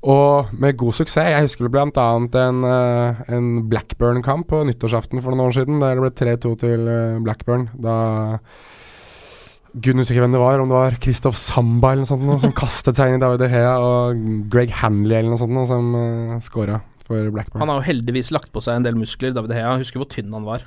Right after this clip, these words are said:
Speaker 1: Ja.
Speaker 2: da han kom. Um,
Speaker 1: Ordentlig sped. Sped liten pjokk.
Speaker 2: Ellers så, ja, det var jo en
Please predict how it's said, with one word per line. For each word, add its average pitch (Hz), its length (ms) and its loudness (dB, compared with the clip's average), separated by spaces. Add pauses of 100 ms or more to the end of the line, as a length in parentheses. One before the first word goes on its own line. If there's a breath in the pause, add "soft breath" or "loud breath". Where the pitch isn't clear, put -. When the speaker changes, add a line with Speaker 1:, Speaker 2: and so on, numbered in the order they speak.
(100)
Speaker 1:
Ja. 107 160 0
Speaker 2:
da 120 80 0
han 117 100 -6
kom. 117 200 -10 (180)
Um, 120 80 -4
Speaker 1:
Ordentlig 113 420 -2
sped. 113 380 -8 (180)
Sped - 320 -6
liten 117 220 -4
pjokk. 117 240 -8 (200)
Speaker 2:
Ellers 190 360 -2
så, 233 100 4 (380)
ja, 127 80 -4
det 156 160 -2
var 120 160 2
jo 127 160 -2
en 131 160 -8